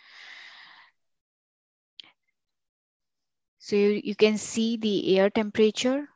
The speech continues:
contours around the vehicle, and then the electron concentration, was, that's the input that's going to be used to calculate the communication blackout effect.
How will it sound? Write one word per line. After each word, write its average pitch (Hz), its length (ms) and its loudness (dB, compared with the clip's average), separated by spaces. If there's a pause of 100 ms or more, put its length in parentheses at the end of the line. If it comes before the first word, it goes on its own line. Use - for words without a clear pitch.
(180)
contours 202 580 -4
around 190 360 -2
the 202 100 0
vehicle, 196 400 -4 (500)
and 185 280 0
then 196 260 2
the 208 320 0 (200)
electron 180 520 0
concentration, 170 840 -6
was, 175 140 -6
that's 180 300 0
the 185 120 0
input 175 380 -4
that's 170 240 -2
going 170 300 -8
to 180 100 -10
be 180 120 -10
used 170 680 -6
to 170 360 -4 (300)
calculate 175 560 0
the - 80 -6
communication 160 680 -8
blackout 131 440 -6
effect. - 600 -18